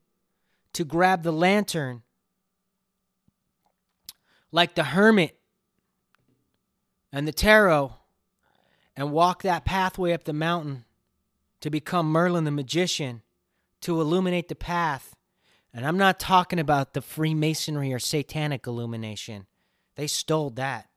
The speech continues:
We're talking about illuminating the path with the glory of God, with the glory of the Creator,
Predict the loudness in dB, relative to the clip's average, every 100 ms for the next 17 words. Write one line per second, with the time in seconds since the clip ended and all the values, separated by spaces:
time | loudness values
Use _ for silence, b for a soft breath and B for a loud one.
0 | _ _ _ _ _ _ _ _ -2 -2
1 | 2 2 2 0 -6 -8 -8 b b -6
2 | -2 2 2 4 2 2 0 -4 -4 -2
3 | 0 -2 -6 _ _ _ _ _ -8 -6
4 | -8 -2 2 2 2 0 -4 -6 -4 -2
5 | -4 -8 -20 _ _ _ _ _ _ _
6 | _ _ _ _ _ _ _ _ -14 -10
7 | -10 -4 2 2 2 -2 -4 -12 -8 -6
8 | -2 2 4 2 -2 -8